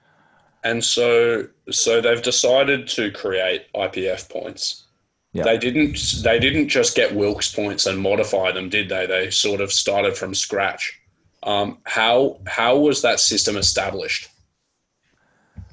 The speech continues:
Speaker 2: Um, um, a member of the German Council in the German Federation and also in the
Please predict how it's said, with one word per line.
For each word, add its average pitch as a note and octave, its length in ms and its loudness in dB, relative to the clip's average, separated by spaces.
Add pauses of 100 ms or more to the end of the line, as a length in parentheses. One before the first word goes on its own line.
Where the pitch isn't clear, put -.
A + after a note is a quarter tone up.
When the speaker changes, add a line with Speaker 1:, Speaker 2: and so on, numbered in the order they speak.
(180)
Speaker 2:
Um, G#2+ 480 -2 (1300)
um, F#2+ 960 -4 (120)
a E2 180 -6
member A2+ 340 0
of A#2 140 -2
the A2+ 80 -2
German D3 400 -2
Council C#3+ 480 -4
in A2 100 -2
the F#2 120 -2
German A2+ 260 -4
Federation C3 500 -4
and A#2+ 140 -2
also G#2+ 380 -4
in G#2+ 120 -2
the G#2 160 -2